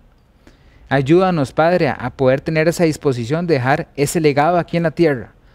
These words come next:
sobre todas las cosas, Señor, sobre cualquier otro legado que estemos dejando al día de hoy, que hoy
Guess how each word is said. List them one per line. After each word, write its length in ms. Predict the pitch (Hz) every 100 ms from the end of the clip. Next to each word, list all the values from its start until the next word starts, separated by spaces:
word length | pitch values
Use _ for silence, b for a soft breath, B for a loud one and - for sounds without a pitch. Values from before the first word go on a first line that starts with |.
| b b b
sobre 380 | - 180 175 156
todas 360 | - 185 202 202
las 180 | 190
cosas, 300 | - 160 139
Señor, 240 | 117 139 156
sobre 300 | 151 139 135
cualquier 400 | 131 127 175 190
otro 220 | 190 190
legado 400 | 160 135 160 185
que 80 | 147
estemos 400 | - 165 175 156
dejando 400 | 143 139 156 156
al 100 | 147
día 240 | 143 139
de 100 | 131
hoy, 220 | 110 87 - _ b b b b b b
que 140 | - 135
hoy 180 | 147